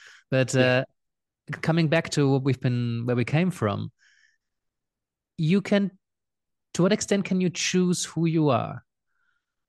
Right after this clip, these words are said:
Speaker 1: right? The, I think it was James Clear wrote about habits who, uh, who once said, um, that every choice I make is a vote for my identity or for the person I wanna be.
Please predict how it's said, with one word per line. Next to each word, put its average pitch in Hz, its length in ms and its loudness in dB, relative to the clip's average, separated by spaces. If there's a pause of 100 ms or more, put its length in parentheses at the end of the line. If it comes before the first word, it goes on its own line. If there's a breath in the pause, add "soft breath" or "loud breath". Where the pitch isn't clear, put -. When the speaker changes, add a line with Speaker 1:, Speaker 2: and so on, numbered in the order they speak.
Speaker 1:
right? 135 260 -2 (200)
The, 135 200 -2 (1080)
I 139 100 0
think 185 200 -2
it - 100 -4
was 135 200 0
James 147 380 -4
Clear 143 340 0
wrote 123 200 0
about 117 160 0
habits 117 500 -2
who, 117 360 0
uh, 110 340 0
who 120 140 -2
once 113 280 -4
said, 110 340 -2
um, 107 360 -2 (400)
that 127 280 -2
every 156 260 0
choice 170 580 0
I 127 160 0
make 110 480 -2 (500)
is 131 180 -2
a 127 80 2
vote 147 560 -2 (100)
for 123 680 0 (120)
my 127 320 -4
identity 143 600 0
or 135 60 0
for 123 120 -4
the - 80 -2
person 135 360 -2
I 127 60 0
wanna 117 180 -2
be. 117 300 -6